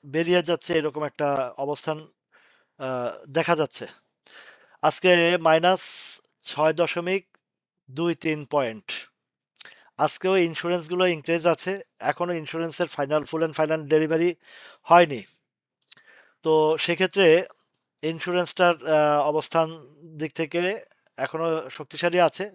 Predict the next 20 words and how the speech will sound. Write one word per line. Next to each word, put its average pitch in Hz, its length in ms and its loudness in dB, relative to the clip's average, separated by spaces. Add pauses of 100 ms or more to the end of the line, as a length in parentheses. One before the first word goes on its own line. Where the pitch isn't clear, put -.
তবে 147 380 2 (720)
গতকালকের 190 580 4
আলোচনায়, 143 500 2
এর 160 140 2 (100)
পরশ-, 175 280 -4
গত 170 200 -4
পরশু 190 320 -4
দিনের 175 200 -2
আলো-, 127 280 -2
আলোচনায়, 143 500 -4
এর 175 260 0
আগের 165 360 4
কিছু 175 280 -4
আলোচনায় 151 600 2
বলা 156 340 6
হয়েছে 160 380 0 (1500)
যে, 180 300 4
যে 208 240 6
ইন্স্যুরেন্সগুলো 196 840 0
আপ 165 200 6